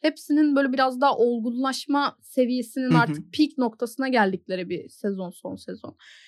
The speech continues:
Speaker 1: Çünkü işte şey, Amy de artık hani çocuk doğuracak, d-, eee, Jake
Speaker 2: Hı hı.
Speaker 1: baba olacak falan. Senin dediğin gibi işte Rosa şey yapıyor, böyle biraz daha kendini açabiliyor falan.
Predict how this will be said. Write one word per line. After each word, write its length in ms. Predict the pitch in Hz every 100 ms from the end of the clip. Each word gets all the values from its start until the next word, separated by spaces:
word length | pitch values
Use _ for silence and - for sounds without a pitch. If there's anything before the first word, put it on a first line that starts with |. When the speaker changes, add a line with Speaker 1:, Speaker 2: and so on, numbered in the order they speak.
| _ -
Speaker 1:
Çünkü 200 | 220 -
işte 200 | - -
şey, 320 | - 185 - _ _ -
Amy 320 | 254 233 196 180
de 60 |
artık 380 | 127 - - -
hani 340 | 214 196 113 _ - -
çocuk 400 | - 247 214 220
doğuracak, 520 | 214 202 196 202 196
d-, 560 | 196 196 - _ _ -
eee, 260 | 208 196 196
Jake 300 | 233 214 170
Speaker 2:
Hı 40 |
hı. 80 | 160
Speaker 1:
baba 220 | 220 196
olacak 520 | 214 202 202 202 190
falan. 340 | - 202 190 196
Senin 420 | - - 226 220
dediğin 260 | 214 220 214
gibi 160 | 196
işte 260 | - - 190
Rosa 260 | 208 202
şey 260 | 208 220 208
yapıyor, 400 | 196 - 208 190
böyle 180 | 185 185
biraz 280 | 202 202 202
daha 220 | 202 -
kendini 380 | 233 208 202 196
açabiliyor 640 | 190 - 208 190 190 180
falan. 380 | - 180 175